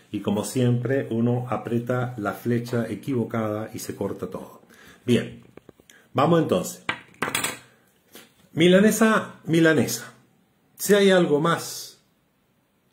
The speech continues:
clásico, si hay algo más común,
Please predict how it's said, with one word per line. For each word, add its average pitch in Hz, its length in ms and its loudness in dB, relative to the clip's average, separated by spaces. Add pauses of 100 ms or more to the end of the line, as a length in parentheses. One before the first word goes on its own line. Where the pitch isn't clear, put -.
(160)
clásico, 104 840 0 (340)
si - 220 -2
hay 156 200 4
algo 123 320 2
más 123 420 -2 (1160)
común, 131 640 4